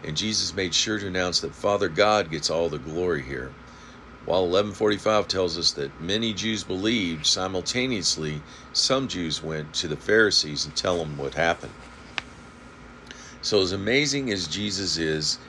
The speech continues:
and despite the great good that he does, there will always be those who see him as a threat to their self-willed life.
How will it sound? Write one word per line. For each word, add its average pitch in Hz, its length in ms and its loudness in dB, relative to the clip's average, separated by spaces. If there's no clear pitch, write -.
and 80 140 -6
despite 104 520 2
the 85 60 -2
great 101 460 2
good 87 300 0
that 67 140 -12
he 73 120 -10
does, 67 460 -2
there 110 120 4
will 113 140 4
always 123 500 2
be 80 160 -6
those 76 420 2
who 78 120 -4
see 104 320 2
him 85 180 -2
as 76 140 -2
a 73 60 -6
threat 98 380 2
to - 100 -6
their 76 120 -4
self-willed 82 800 2
life. 76 460 -2